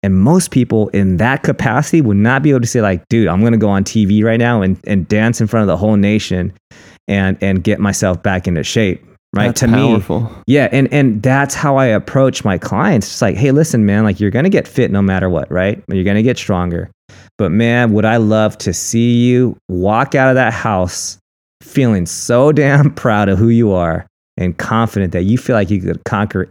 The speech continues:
Speaker 1: anything that you, you put your mind into." And to me, that's freaking breakthrough, man.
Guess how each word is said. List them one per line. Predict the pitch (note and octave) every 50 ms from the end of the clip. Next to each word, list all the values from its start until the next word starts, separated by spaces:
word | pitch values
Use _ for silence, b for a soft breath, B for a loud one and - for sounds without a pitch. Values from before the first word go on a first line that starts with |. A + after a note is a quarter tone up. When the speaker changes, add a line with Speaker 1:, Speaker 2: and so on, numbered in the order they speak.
| _ -
Speaker 1:
anything | G#2+ A2 A#2 A#2+ A2 - B2+ A#2 A2+
that | A2 G#2 G2
you, | G#2 G2+ G#2 - - - -
you | A2+ A2 -
put | - A#2+ G#2 -
your | G2+ F2+
mind | F2+ F2+ F2 F2 F2 F2
into." | E2 D#2+ - - B1+ - - - _ _ _ _ _ _ _ _ -
And | - F#2 F#2+ -
to | - B2+
me, | A#2+ B2+ B2+ A#2+
that's | F#2 - - - C3 C3 C3 - -
freaking | - A2+ G2 - G2 F2 D#2+
breakthrough, | D#2+ F2 F2 E2 - - F2 D#2+ E2
man. | E2+ E2+ E2+ E2+ F2 F2+ F#2